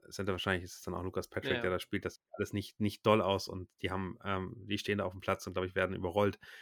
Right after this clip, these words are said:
Speaker 1: Es ist eben nicht mehr nur Chris Jones. Also George Karlaftis, hab ich schon gesagt, Felix
Speaker 2: Was sehr gut
Speaker 1: Anudike
Speaker 2: gefallen,
Speaker 1: Uzama,
Speaker 2: muss ich sagen,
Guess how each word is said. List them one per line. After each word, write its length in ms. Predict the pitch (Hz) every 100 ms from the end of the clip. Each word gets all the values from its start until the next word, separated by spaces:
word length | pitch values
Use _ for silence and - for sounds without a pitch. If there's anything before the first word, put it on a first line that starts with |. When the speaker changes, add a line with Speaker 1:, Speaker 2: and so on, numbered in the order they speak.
| -
Speaker 1:
Es 140 | - -
ist 120 | 107
eben 160 | 113 104
nicht 180 | 107
mehr 160 | 110 98
nur 160 | 92 87
Chris 260 | 95 -
Jones. 320 | 92 85 85 90
Also 160 | 90 90
George 240 | 92 92
Karlaftis, 380 | - 95 - -
hab 80 | 98
ich 80 | 92
schon 120 | 98
gesagt, 300 | 92 92 92 - - - _
Felix 240 | - 98
Speaker 2:
Was 80 | 95
sehr 80 | 95
gut 80 | 95
Speaker 1:
Anudike 180 | - 95
Speaker 2:
gefallen, 200 | 92 95
Speaker 1:
Uzama, 420 | 95 98 92 85
Speaker 2:
muss 0 |
ich 40 |
sagen, 120 | 69